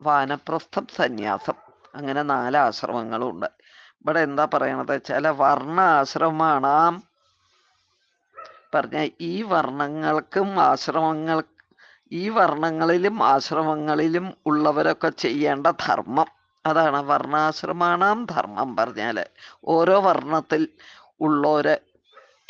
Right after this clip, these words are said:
ഓരോ ധർമ്മം ചെയ്യണം എന്ന് പറഞ്ഞിട്ടുണ്ട്. അത് ശ്രുതിപഥ വിഹിതം ധർമ്മം.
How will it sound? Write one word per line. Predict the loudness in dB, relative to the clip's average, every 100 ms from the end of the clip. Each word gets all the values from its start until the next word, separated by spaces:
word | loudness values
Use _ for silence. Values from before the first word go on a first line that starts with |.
| -20 -20 _ _ _
ഓരോ | -2 2 4 4
ധർമ്മം | 4 2 -2 -2 -4
ചെയ്യണം | -4 -2 -2 -2 -6 -8 -4 -4
എന്ന് | -4 -4 -4 -8 _ _ -20 _ -2
പറഞ്ഞിട്ടുണ്ട്. | -2 -2 -10 -8 -6 -6 -2
അത് | -2 0 -4 -4
ശ്രുതിപഥ | -6 -2 -2 -2 -4 0 0 0 -2
വിഹിതം | -2 -6 -6 -2 -2 -2 -6
ധർമ്മം. | -4 -2 -2 -6